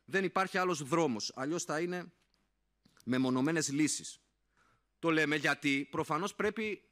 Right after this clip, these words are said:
όπως είπατε, σε αυτή τη συνεδρία, στην επόμενη, όποτε και αν είναι, που θα ξανασυζητήσουμε το ζήτημα της σχολικής στέγης,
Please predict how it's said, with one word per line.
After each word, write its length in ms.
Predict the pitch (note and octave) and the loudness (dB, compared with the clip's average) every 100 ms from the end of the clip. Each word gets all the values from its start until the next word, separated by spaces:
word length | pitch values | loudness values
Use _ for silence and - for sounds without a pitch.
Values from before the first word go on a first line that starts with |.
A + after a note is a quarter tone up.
| _ _ _ _ _ - | _ _ _ _ _ -8
όπως 320 | F3 F#3+ F#3+ | -6 -4 -4
είπατε, 500 | F#3 F#3 E3+ D3 - _ _ _ _ _ | -4 -4 -2 -4 -6 _ _ _ _ _
σε 180 | - D#3+ | -6 -2
αυτή 200 | C#3 G3 | -2 -4
τη 80 | G3+ | -4
συνεδρία, 480 | - D#3+ D3+ E3 F3 | -4 -2 -2 0 -2
στην 140 | D#3+ | -2
επόμενη, 340 | C#3+ F3+ E3+ | -4 -4 -4
όποτε 260 | D#3+ E3+ D3+ | -4 -4 -6
και 100 | E3+ | -4
αν 120 | C#3+ | -4
είναι, 340 | D#3 C#3+ G#2 - _ _ - | -2 -4 -4 -10 _ _ -14
που 120 | C3 | -8
θα 160 | D3 | -6
ξανασυζητήσουμε 800 | C3 C#3+ C3+ A#2 A#2 A#2+ F#3+ F3+ | -6 -6 -6 -6 -8 -8 -8 -8
το 100 | C#3+ | -6
ζήτημα 300 | C3+ C#3 C3+ | -6 -6 -8
της 80 | A#2+ | -8
σχολικής 400 | - A#2 G#2 B2 | -8 -8 -8 -10
στέγης, 480 | - G#2+ G2 C#3 - | -8 -8 -6 -10 -12